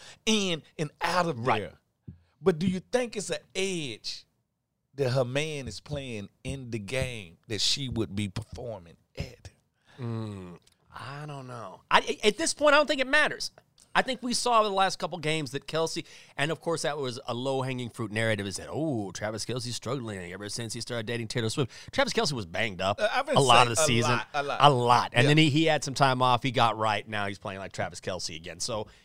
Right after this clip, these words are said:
Speaker 2: it hasn't affected him thus far, I don't believe at all. So I don't think it'd be a factor.
Speaker 1: But I'm just saying, it's the N F L. Let's, let's, let's, let's turn to the,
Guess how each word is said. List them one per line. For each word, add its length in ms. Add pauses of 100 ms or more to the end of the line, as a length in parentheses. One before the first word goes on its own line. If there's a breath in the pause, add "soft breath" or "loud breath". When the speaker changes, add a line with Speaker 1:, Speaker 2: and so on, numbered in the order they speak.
Speaker 2:
it 100
hasn't 300
affected 440
him 140
thus 220
far, 400 (100)
I 140
don't 160
believe 360
at 220
all. 240
So 140
I 100
don't 80
think 120
it'd 100
be 60
a 40
factor. 400
Speaker 1:
But 180
I'm 140
just 220
saying, 240
it's 140
the 220
N 140
F 180
L. 280
Let's, 200
let's, 220
let's, 160
let's 140
turn 240
to 100
the, 80